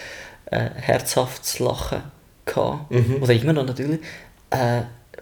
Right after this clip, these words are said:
Speaker 1: wenn wir einmal früher in der Ferien, äh, die Schmirinskis geschaut haben. Und sie ist auch, sie, sie kann mega schnell ab etwas lachen. Oder?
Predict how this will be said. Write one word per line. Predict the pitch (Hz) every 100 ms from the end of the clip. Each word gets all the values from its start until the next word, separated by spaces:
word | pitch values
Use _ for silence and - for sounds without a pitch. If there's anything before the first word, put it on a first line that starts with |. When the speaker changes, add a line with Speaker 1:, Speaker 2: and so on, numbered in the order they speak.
| -
Speaker 1:
wenn | 123
wir | 120 113
einmal | 113 113
früher | - 123 127
in | 123 117
der | 120
Ferien, | - 127 143 135 151 - - - - _ _ _ _ -
äh, | 143 -
die | -
Schmirinskis | 127 120 131 135 - 139 -
geschaut | 131 131 131 -
haben. | 95 -
Und | 123
sie | - 165 170
ist | -
auch, | 123 151 156 156 - -
sie, | - 135
sie | - 160
kann | - - 123 117
mega | 65 -
schnell | 127 - 107 127 131
ab | 110
etwas | 127 - 123
lachen. | 127 107 - 55 - 117 - _ _ _ _ - _ _ -
Oder? | 120 131